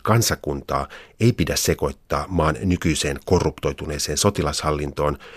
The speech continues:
joka vangitsi maan ensimmäisen vapaissa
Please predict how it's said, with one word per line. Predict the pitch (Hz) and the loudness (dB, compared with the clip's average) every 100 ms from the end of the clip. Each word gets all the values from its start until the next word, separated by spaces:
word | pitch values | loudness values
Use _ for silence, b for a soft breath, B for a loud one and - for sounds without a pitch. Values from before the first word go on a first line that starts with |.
| B B B - | B B B -2
joka | 87 92 87 | 4 6 8
vangitsi | 98 73 71 - 78 | 6 6 0 -2 2
maan | 95 95 82 - | 6 6 6 4
ensimmäisen | 90 85 80 76 73 73 76 73 76 | 2 4 2 2 2 0 -4 -6 -2
vapaissa | 76 - 73 - 69 | -2 0 0 0 -2